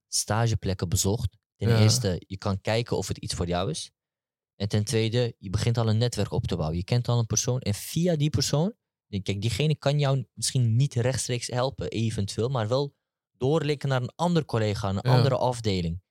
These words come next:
Speaker 1: Zolang je maar één persoon hebt, dan kan je daar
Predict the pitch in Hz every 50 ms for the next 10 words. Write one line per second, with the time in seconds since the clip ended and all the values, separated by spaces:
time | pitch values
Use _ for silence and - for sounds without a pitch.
0 | _ _ _ _ _ - 135 139 151 156 156 156 151 - - _ - 170 196 202
1 | 190 - 170 147 - - 170 175 170 156 175 214 240 - - _ _ _ _ _
2 | _ _ _ _ _ _ - 117 127 135 - 139 147 143 143 147 131